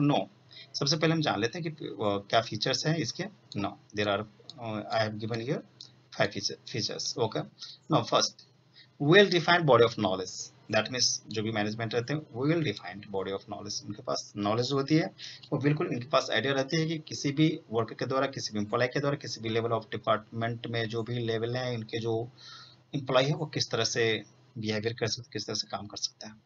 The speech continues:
Professional association, राइट, ओके, ये जो भी काम करते हैं, professional work करते हैं, किसी से personally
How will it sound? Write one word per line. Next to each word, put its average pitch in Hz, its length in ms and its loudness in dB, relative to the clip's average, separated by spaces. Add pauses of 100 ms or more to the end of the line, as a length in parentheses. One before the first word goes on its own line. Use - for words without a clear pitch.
(360)
Professional 180 460 -2
association, 156 680 0
राइट, 143 220 4 (480)
ओके, 135 220 -2 (420)
ये - 120 4
जो 135 140 0
भी 156 100 2
काम 117 180 4
करते 120 240 -10
हैं, 151 40 -10
professional 120 520 -4 (240)
work 107 180 -2
करते 117 220 -4
हैं, 151 80 -4
किसी 113 240 -6
से - 120 -8
personally 120 420 -4